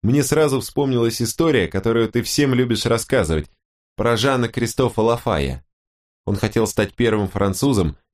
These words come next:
покорившим четырнадцать восьмитысячников. Я его не сравниваю с Гераклом, но я считаю, что у каждой эпохи есть свои герои,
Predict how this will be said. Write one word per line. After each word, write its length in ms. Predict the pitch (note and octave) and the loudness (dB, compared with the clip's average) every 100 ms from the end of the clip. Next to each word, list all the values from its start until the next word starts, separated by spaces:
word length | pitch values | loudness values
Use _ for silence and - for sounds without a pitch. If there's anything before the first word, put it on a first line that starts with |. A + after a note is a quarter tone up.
| _ | _
покорившим 580 | - G2+ A2+ C#3 - B2+ | -6 0 0 0 0 -2
четырнадцать 720 | - A#2+ D3 C3 B2+ - A#2+ | -2 -2 0 0 0 -2 -4
восьмитысячников. 1120 | A2 A2+ A#2+ A#2+ B2 - D2+ - D2 C#2+ - _ _ _ _ - | 0 -2 0 0 0 -2 -4 -4 -4 -6 -10 _ _ _ _ -4
Я 160 | E3+ | 0
его 140 | F3 F3 | 2 2
не 140 | F3 | 0
сравниваю 600 | E3+ G#3+ A#3+ E3 F2+ E2 | 0 0 2 2 0 0
с 80 | D2 | -2
Гераклом, 600 | D#2 E2 D2 C2+ B1+ - _ _ _ | 0 0 0 -4 -6 -8 _ _ _
но 80 | - | -2
я 160 | G3+ A3 | 0 0
считаю, 400 | A3 F#3+ F#3+ F3 | 0 0 0 0
что 220 | - F3 | 2 2
у 100 | E3+ | 2
каждой 400 | F3+ D#3 B2 C#3 | 2 0 0 -2
эпохи 380 | C3+ A#3+ A#3 G#2+ | 0 -2 -2 -2
есть 260 | A#2+ F#3+ | -2 -2
свои 240 | - C3+ B2+ | 0 0 0
герои, 560 | A#2 F2 D2 D2 C#2+ | 2 2 2 0 -2